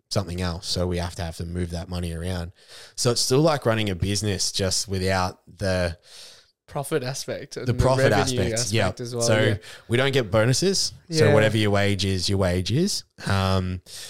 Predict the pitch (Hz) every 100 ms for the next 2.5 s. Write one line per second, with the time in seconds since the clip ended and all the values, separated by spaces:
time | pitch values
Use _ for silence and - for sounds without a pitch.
0 | - - _ _ _ _ _ _ - 101
1 | 107 101 101 101 101 98 95 92 95 -
2 | - - 117 104 95